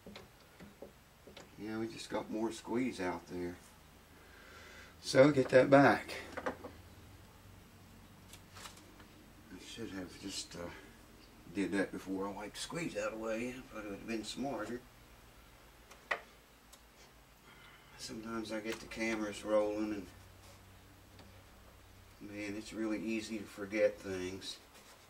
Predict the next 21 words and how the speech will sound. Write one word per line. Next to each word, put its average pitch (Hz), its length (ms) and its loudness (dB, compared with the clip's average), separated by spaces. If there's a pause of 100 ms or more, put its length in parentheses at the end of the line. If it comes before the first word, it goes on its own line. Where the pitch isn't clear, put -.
(600)
Forget 120 320 4
to 101 60 -4
do 113 200 2
things 98 560 -4
that - 160 -10
you're 101 100 -8
supposed - 540 -8
to 87 60 -10
do. 90 400 -6 (260)
<laughs> 120 100 2 (4000)
A 110 60 -10
nice 107 260 -4
shot 113 360 2
of 101 60 4
the 95 60 4
back 110 320 2
of 104 60 -2
my 107 180 0
head, 113 380 2
I 113 100 0
know. 113 400 2